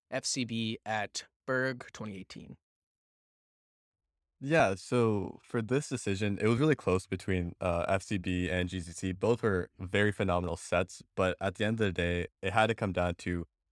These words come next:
Speaker 2: the creativity level, and both the creativity and the dancing level th-, uh, that F C B brought.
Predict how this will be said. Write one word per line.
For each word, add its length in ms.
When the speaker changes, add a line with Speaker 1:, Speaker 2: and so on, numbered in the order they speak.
Speaker 2:
the 80
creativity 640
level, 320
and 240
both 200
the 60
creativity 600
and 180
the 240
dancing 460
level 300
th-, 180
uh, 80
that 220
F 100
C 100
B 160
brought. 320